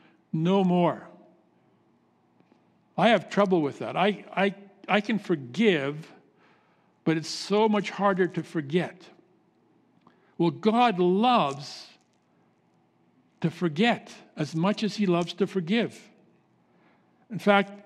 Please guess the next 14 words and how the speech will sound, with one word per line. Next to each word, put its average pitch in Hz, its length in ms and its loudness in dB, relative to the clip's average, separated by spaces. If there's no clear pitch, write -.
there's 202 240 2
no 214 140 4
reason 226 500 2
why 160 160 0
he 151 60 -4
should 147 240 -2
remember 135 420 -4
them, 101 220 -16
because 180 540 0
remembering 180 720 2
them 160 240 0
only 208 280 0
creates 202 360 -2
problems. 202 680 -2